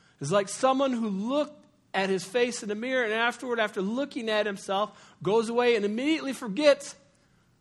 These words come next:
what he looks like. And my translation is, says, "What he is like." You see, I think Christianity is life. I think it's a relationship with the God who created you,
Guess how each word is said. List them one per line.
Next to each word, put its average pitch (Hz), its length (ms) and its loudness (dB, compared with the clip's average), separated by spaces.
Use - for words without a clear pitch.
what 175 120 -4
he 170 60 -2
looks 156 260 -6
like. 98 200 -16
And 135 80 -4
my 202 100 0
translation 135 800 -4
is, 123 240 -8
says, 127 420 -8
"What 127 240 -4
he 113 100 -6
is 143 300 -2
like." 87 300 -16
You 135 80 -10
see, 160 180 -6
I 185 60 -4
think - 360 -12
Christianity 131 800 -8
is 110 140 -14
life. 104 400 -14
I 135 60 -12
think 147 220 -8
it's 135 120 -8
a 127 60 -6
relationship 147 760 -6
with 123 80 -12
the 113 80 -14
God 131 240 -6
who 127 80 -12
created 131 480 -6
you, 147 160 -8